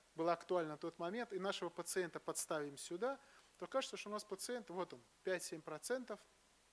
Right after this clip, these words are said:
холестерин, давление, возраст. А, и это умеренный риск, действительно, как вы ответили. А, и мы должны снижать у него липиды. Какие цели? Липопротеины низкой плотности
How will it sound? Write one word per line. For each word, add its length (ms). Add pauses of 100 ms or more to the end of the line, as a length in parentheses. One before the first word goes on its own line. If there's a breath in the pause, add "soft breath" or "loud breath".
(300)
холестерин, 580
давление, 480
возраст. 400 (460 loud breath)
А, 400
и 40
это 180
умеренный 380
риск, 220 (180)
действительно, 380
как 220
вы 80
ответили. 520 (560 loud breath)
А, 280 (580)
и 80
мы 80
должны 280
снижать 360
у 60
него 140
липиды. 320
Какие 280
цели? 460 (1600)
Липопротеины 600
низкой 320
плотности 680